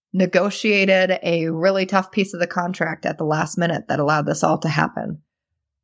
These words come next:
You know, you start to let your brilliance emerge in your own view of yourself beyond just what you're tactically accomplishing.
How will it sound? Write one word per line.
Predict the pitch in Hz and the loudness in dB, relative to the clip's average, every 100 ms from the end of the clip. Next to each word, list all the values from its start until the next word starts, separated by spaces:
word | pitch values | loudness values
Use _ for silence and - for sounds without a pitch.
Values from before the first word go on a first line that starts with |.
| _ | _
You | 233 185 | 0 0
know, | 170 | 2
you | 190 | 2
start | 220 - 202 202 | 2 2 2 2
to | 190 175 170 _ _ _ - | 0 0 -4 _ _ _ -10
let | 180 170 185 - | -2 2 2 0
your | 175 170 165 | 0 0 0
brilliance | 156 156 160 190 240 262 - | 0 2 4 4 2 0 -2
emerge | - 165 160 165 165 165 | -2 -2 -2 0 0 -2
in | 175 165 | -2 -2
your | 160 156 - | 0 -2 -2
own | 160 170 165 160 | -2 -4 -6 -4
view | 156 180 196 | 2 4 4
of | 151 | 2
yourself | 160 147 - 156 147 - | -4 -6 -2 0 -2 -2
beyond | - 160 160 156 160 | 0 2 2 0 -2
just | 160 156 - | -4 -4 -4
what | 156 - | -4 -4
you're | 143 151 | -4 -6
tactically | - 165 160 170 156 156 135 | -4 -4 -4 -6 -2 0 0
accomplishing. | 156 - 65 - 175 - | -2 -2 0 0 -2 -2